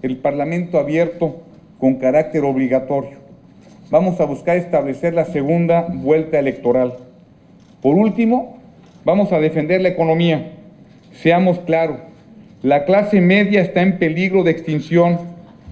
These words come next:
se está destruyendo el empleo. Vamos a retomar el crecimiento para ofrecer más empleos bien pagados. No basta con generar un millón de becarios.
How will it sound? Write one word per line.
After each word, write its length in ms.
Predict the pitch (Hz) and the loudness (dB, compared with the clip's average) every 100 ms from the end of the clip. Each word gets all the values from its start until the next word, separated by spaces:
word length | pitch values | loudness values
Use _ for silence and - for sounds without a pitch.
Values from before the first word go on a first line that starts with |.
| - | -6
se 60 | 147 | -4
está 320 | 131 - 180 | -4 -2 0
destruyendo 640 | 185 180 - 147 160 170 170 | 0 -2 -6 0 2 4 4
el 80 | |
empleo. 560 | 147 135 147 143 139 - - - - - - - | 2 0 -2 -2 -4 -12 -20 -20 -20 -20 -20 -4
Vamos 360 | 139 196 208 202 | 0 2 0 0
a 80 | 160 | 0
retomar 480 | 156 - 160 175 | 0 0 2 2
el 80 | 190 | 0
crecimiento 720 | 180 156 151 160 190 180 190 | -2 -4 -2 0 0 0 -2
para 180 | 156 143 | 0 0
ofrecer 460 | 143 151 135 170 165 | 0 -2 0 0 2
más 240 | 175 175 | 2 2
empleos 520 | 156 131 156 165 160 | -2 0 2 2 0
bien 280 | 143 156 156 | -4 -4 -2
pagados. 420 | 147 143 151 143 - - - - - - - - | -4 0 -2 -2 -10 -20 -20 -20 -20 -20 -20 -10
No 240 | 135 165 196 | 0 2 4
basta 560 | 196 202 196 - 196 | 4 2 0 0 0
con 240 | 190 156 - | 2 -2 0
generar 400 | 147 143 160 175 | -2 0 2 2
un 180 | 185 180 | 2 2
millón 360 | 165 175 190 | 4 4 4
de 80 | 180 | 2
becarios. 520 | 165 165 170 160 139 | 0 0 -2 -2 -4